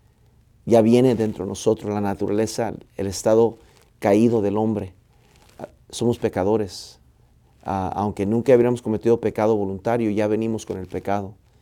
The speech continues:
Eh, es la naturaleza del hombre. Romanos cinco, ah, di-, doce nos afirma eso, que el pe-, por el pecado de un hombre viene la condenación a toda la humanidad.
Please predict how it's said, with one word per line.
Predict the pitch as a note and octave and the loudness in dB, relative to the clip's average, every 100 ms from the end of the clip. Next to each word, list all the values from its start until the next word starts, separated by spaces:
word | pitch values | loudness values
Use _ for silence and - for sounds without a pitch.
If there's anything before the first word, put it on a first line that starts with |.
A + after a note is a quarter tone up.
| _ _ _ _ - | _ _ _ _ -14
Eh, | - D#2 | -8 -6
es | G2 | -2
la | A2+ | -2
naturaleza | A2 G2+ G2+ F#2 G2 G#2 - G2 - _ _ - | 0 -2 -2 -2 -2 -4 -8 -8 -10 _ _ -8
del | F#2 | -4
hombre. | G2+ G#2+ F#2 F2+ E2+ - - - - - | -2 -2 -2 -4 -6 -10 -14 -14 -16 -10
Romanos | G2+ G#2 A2+ A2 | -2 2 2 0
cinco, | - B2 - G2 - _ _ _ _ | -2 -4 -4 -8 -10 _ _ _ _
ah, | - F#2+ | -8 -6
di-, | F#2 A2 | -2 0
doce | - A#2+ A#2+ G2+ | 2 2 2 -4
nos | F#2+ | -6
afirma | F#2 F#2 G#2 G#2 | -8 -6 -4 -4
eso, | G#2+ - - | -6 -8 -8
que | F2+ | -10
el | |
pe-, | E2 F#2+ | -8 -10
por | - G#2 | -4 -2
el | G2+ | -2
pecado | G2 G#2+ G#2+ | -2 2 2
de | G#2+ | 2
un | A2+ | 0
hombre | A2+ A2 F#2+ | -2 -2 -4
viene | G2 G#2 G2+ - - - | -4 -4 -6 -14 -20 -10
la | - | -6
condenación | G2 G2+ G2 F#2 - | -2 -2 -2 -4 -6
a | G2+ | -8
toda | - G2+ | -6 -4
la | G2 | -4
humanidad. | F2+ F#2 F2 G2 | -8 -10 -8 -8